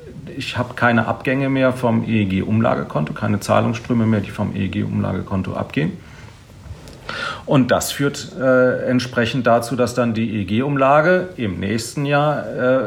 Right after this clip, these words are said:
wieder kleiner sein kann. Ähm, gleichzeitig gibt aber das Syst-, E-E-G-System den Anlagenbetreiber eine Investitionssicherheit, weil sie eine staatliche Zusage kriegen, wenn die Strompreise doch mal fallen sollten,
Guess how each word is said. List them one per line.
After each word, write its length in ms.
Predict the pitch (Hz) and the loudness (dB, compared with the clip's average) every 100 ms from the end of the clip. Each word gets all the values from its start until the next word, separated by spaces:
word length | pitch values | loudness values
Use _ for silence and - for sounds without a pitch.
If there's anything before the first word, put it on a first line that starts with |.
| 85 - 80 - | -4 -8 -10 -6
wieder 280 | 131 131 135 | 0 2 2
kleiner 420 | 131 131 131 98 | 4 4 4 2
sein 340 | 87 87 85 87 | 0 -2 -2 -6
kann. 260 | 90 90 - - - - - - - | -8 -10 -14 -18 -18 -18 -20 -20 -8
Ähm, 260 | 104 101 87 | -2 -2 -2
gleichzeitig 680 | 104 110 123 - 147 147 - | 2 2 2 2 2 2 -4
gibt 200 | 147 139 | -4 0
aber 160 | 120 | 2
das 160 | 120 117 | 2 0
Syst-, 320 | 123 - - - | -4 -6 -14 -8
E-E-G-System 880 | 131 113 101 127 131 131 - 135 127 | 0 0 4 2 2 -2 -2 0 2
den 160 | 113 107 | 2 0
Anlagenbetreiber 920 | 151 175 117 110 104 92 104 107 113 | 0 4 4 4 2 -2 0 2 2
eine 200 | 104 117 | 2 0
Investitionssicherheit, 1200 | 123 117 127 117 151 190 185 107 95 85 87 90 | 2 0 -2 -2 -2 0 0 0 0 -2 -4 -2
weil 120 | 101 98 | 0 0
sie 100 | 98 | 0
eine 180 | 101 | 0
staatliche 580 | 101 - 120 151 151 123 | 0 4 4 4 -2 -4
Zusage 600 | 110 - 151 147 147 151 | -6 -4 0 4 4 2
kriegen, 300 | - 160 143 | -2 -2 2
wenn 160 | 127 127 | 4 4
die 120 | 113 | 2
Strompreise 640 | - 113 107 101 98 92 92 | 0 0 0 0 -2 0 2
doch 260 | 160 175 | 2 2
mal 200 | 180 123 | 2 2
fallen 400 | 113 107 101 95 | 2 0 2 0
sollten, 440 | 92 92 101 151 | 0 0 0 -4